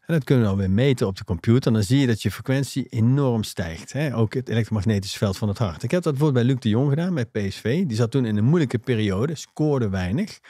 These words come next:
Maar die heeft daarvoor een periode dat hij heel goed scoorde. Dus we zijn letterlijk het woord zelfvertrouwen weer gaan activeren. Hè? Allemaal ook visualiseren de momenten dat hij goed in die flow zat.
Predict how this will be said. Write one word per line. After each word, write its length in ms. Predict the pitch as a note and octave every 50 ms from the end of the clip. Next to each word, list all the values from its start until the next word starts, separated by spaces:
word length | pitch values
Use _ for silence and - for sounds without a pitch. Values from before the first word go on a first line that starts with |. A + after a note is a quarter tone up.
| - - - - - - - - - _ _
Maar 120 | B2+ A#2+
die 100 | A2+ A2+
heeft 160 | B2 D3 C3
daarvoor 320 | - B2 A2 A2 E3+ G#3 G3
een 100 | D#3+ B2+
periode 400 | - C3 A2+ G#2+ G2+ G#2 A#2 C3
dat 80 | A#2
hij 100 | A2+ A#2
heel 160 | B2+ D#3 D#3+
goed 160 | A#2 G#2+ G2+ -
scoorde. 500 | - - - D#3+ A#2+ F2 D#2+ D#2 - - - _ _
Dus 140 | - B2+ G#2+
we 100 | B2 A#2+
zijn 180 | A#2 C#3+ C#3 B2+
letterlijk 280 | A#2+ C3 E3+ F#3 - -
het 100 | C3+ C3
woord 180 | C#3 B2+ -
zelfvertrouwen 800 | - - - D#3+ F3+ F#3+ D#3+ - - B2+ - - G2+ F#2+ G#2+ A#2 A#2+
weer 160 | B2+ C3 A#2
gaan 140 | - G#2+ -
activeren. 640 | - G#2+ F#2+ - A2 G#2 - D3 C3 F2 D#2+ D#2+ F2+
Hè? 200 | B2+ D3+ C#3 B2
Allemaal 380 | - C3+ C3+ C3 A#2+ A2+ G#2+
ook 140 | A#2+ B2 -
visualiseren 760 | - - D3 A2 A#2+ B2+ A#2+ A#2 G#2 A2+ A#2 A#2+ A#2+ A#2+ A#2
de 60 | A2
momenten 420 | A2 A2 A2 A2+ A#2+ A#2+ A2 G#2+ A2
dat 140 | A2+ G2
hij 80 | G2 G2+
goed 220 | F#2 - D3+ E3
in 80 | - B2
die 120 | G#2 F#2+
flow 320 | F2+ - B2+ C#3 C#3+ B2+ G2+
zat. 260 | F2+ F#2+ B2 D#3+ -